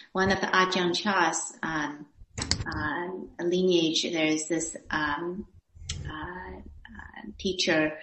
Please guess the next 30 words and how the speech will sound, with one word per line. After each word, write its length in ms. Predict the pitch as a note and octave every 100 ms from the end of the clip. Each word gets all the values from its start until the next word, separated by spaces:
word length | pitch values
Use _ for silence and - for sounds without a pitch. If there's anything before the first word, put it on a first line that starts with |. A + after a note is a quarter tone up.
| - - - - -
uh, 140 | D#3+ D#3+
Luang 300 | E3+ E3+ -
Por 500 | - F3 D#3+ D#3 D#3 - E3
Anam, 760 | D#3+ E3+ A#3 G3 D3+ E3 G#3 - _ - - - - -
uh, 180 | F3 E3+ D#3+ -
when 180 | D3+ E3+
he 160 | F3+ E3+
gave 200 | F3 F3+
a 100 | E3+
talk 400 | - E3+ E3 -
around 540 | E3 D#3+ D3+ D#3 D#3
right 360 | D#3+ D#3 D3+ - -
effort 560 | - - D#3 D3+ D3 - E3+
or 140 | D#3+
wise 320 | D#3 D#3+ - -
effort, 580 | G#3 - E3+ D3+ D3+ - - - - - - -
and 240 | - F3
he 180 | F3 G3
would 200 | G#3+ G3+
say, 300 | - G3+ F#3
you 240 | F3 G3+ F3+
know, 220 | F3 F3 - - - -
at, 200 | - -
at 140 | G3 -
the 80 | G#3
beginning 580 | G#3 A3 A#3+ B3+ A#3
of 220 | F3+ - -
our 420 | - F3 E3+ -
practice 500 | F3+ E3 - F3 -
journey, 460 | - E3+ E3+ D#3+